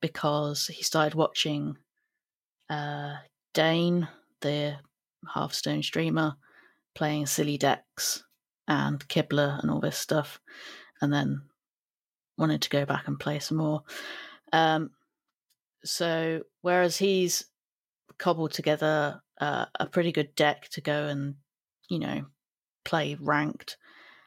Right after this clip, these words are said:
I, on the other hand, am just like, "I don't know what's good." So I've just been mostly playing Battlegrounds and, uh,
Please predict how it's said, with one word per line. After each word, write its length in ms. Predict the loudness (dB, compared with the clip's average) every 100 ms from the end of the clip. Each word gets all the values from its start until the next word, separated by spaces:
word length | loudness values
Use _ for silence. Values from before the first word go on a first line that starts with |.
| _ -2
I, 260 | 2 2 2
on 100 | 0
the 100 | -2
other 100 | -2
hand, 400 | -2 -2 -4 -6
am 80 |
just 200 | -6 -6
like, 240 | -4 -4 0
"I 200 | 2 4
don't 280 | 4 2 2
know 220 | 4 4
what's 260 | 4 4 0
good." 520 | 2 4 4 2 -2 -14 _ _ _
So 160 | 0 2
I've 140 | 4
just 180 | 2 0
been 220 | 0 0
mostly 460 | 0 2 2 2 -2
playing 360 | 0 0 0 2
Battlegrounds 880 | 0 0 -2 0 0 0 -2 -6 -10 _ _ _ _ _ _ 0
and, 760 | 2 2 0 -2 -6 -8 -10 -14 _ _ _ _ _ _ _ _ _ _
uh, 260 | -6 -6